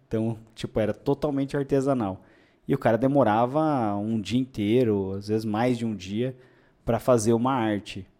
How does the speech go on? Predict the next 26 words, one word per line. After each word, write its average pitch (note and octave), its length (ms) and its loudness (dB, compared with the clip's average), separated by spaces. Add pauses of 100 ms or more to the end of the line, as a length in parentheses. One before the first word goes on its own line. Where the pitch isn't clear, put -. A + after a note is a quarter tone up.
(200)
Hoje G2+ 260 -4
em A2 40 -4
dia, A#2 580 -2 (1040)
tá, G2+ 220 -12 (240)
alguns G2+ 340 -8
cliques A2+ 440 -4
você C3 100 -8
consegue B2 460 -8
resolver A2+ 580 -4
o, A2+ 320 -2 (760)
o, G2+ 240 -16
uma A2 220 -4
arte G#2 380 -4
ali, G2+ 420 -4
sei A#2 160 -8
lá, F2+ 160 -6
uma A2 260 0
hora G#2+ 280 0
você - 100 -14
consegue G2+ 340 -10
resolver G2+ 360 -6
uma G#2 160 -4
arte G2 520 -8 (600)
no, F#2+ 340 -8
de G2 140 -14
forma F#2+ 840 -6